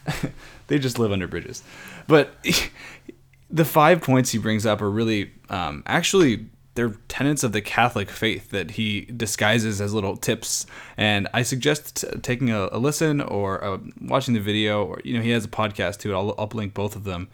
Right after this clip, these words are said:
where he just outlines these great ways to get into religious arguments, but not to,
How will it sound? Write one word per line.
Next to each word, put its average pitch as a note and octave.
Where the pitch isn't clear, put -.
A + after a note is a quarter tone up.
where A2
he A#2+
just A#2
outlines G#2+
these G2+
great G2
ways A2+
to -
get C3+
into D#3+
religious C#3
arguments, B2
but -
not B2+
to, A2